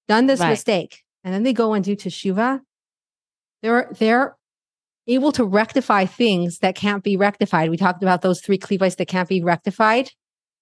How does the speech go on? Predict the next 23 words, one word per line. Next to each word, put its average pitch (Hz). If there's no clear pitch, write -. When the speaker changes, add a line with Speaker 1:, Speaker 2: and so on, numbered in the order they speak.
Speaker 1:
but 185
retroactively 190
they 165
can. 170
If 135
that 196
becomes 220
the 190
impetus 202
for 185
somebody 190
to 196
come 175
closer 180
to 180
Hashem, 175
then 185
they've 180
actually 202
rectified 175
the 175
unrectifiable. 170
And 175